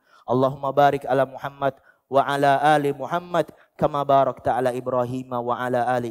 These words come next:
إبراهيم إنك حميد مجيد. اللهم اغفر للمسلمين والمسلمات والمؤمنين والمؤمنات الأحياء منهم والأموات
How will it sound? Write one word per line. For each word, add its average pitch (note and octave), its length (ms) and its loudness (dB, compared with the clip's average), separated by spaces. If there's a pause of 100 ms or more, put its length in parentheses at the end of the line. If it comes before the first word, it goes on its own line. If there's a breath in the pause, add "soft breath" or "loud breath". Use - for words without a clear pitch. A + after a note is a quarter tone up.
إبراهيم A#2 520 -6
إنك A#2+ 420 -12
حميد A2 340 -18 (100)
مجيد. A2 280 -18 (1040 soft breath)
اللهم C#3+ 360 2
اغفر C#3 260 -6
للمسلمين C3+ 720 -8
والمسلمات A#2+ 760 -8 (400)
والمؤمنين D#3+ 840 -2
والمؤمنات D#3+ 840 -2 (340 soft breath)
الأحياء D3 720 2
منهم C#3 400 -12
والأموات C3 540 -2